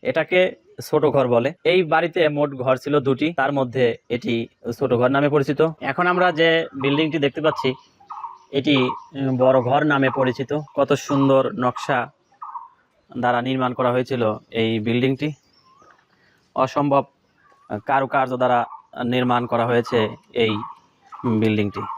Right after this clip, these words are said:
এর প্রত্যেকটা নকশা একেবারে দেখার মতো, চোখ ধাঁধানো সব ডিজাইন। আমি যদি আপনাদের ছাদটা দেখাই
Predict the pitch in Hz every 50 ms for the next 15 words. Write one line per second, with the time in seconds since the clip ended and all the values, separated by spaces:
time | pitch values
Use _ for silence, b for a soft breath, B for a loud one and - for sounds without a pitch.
0 | - _ - 117 135 135 131 - 147 143 - - 156 143 - - 147 139 135 135
1 | 127 - - - 135 120 117 - - _ - - - - - - - - - _
2 | _ _ _ _ - - - - 143 - 147 127 123 123 120 120 113 - - -
3 | - - - _ _ - - _ _ - - - - - - _ _ _ _ _
4 | _ _ - - - - 131 120 107 113 - - - 120 - 113 113 107 - 107
5 | 107 - _ _ - - - - - - _ _ _ _ _ - - - - -
6 | - - - _ - - - - - - - - - - - _ _ _ _ _
7 | - - - - - - - _ _ _ _ _ _ _ _ _ _ _ - -
8 | 147 135 123 120 117 117 113 107 107 - - 131 120 110 113 - _ _ _ _
9 | _ _ _ _ _ _ _ _ - - - - 117 101 101 104 117 113 104 107
10 | 107 104 107 104 - _ - 143 160 156 151 160 151 165 156 147 160 151 151 156
11 | 143 - - - 143 - - - 143 135 127 131 127 - 139 117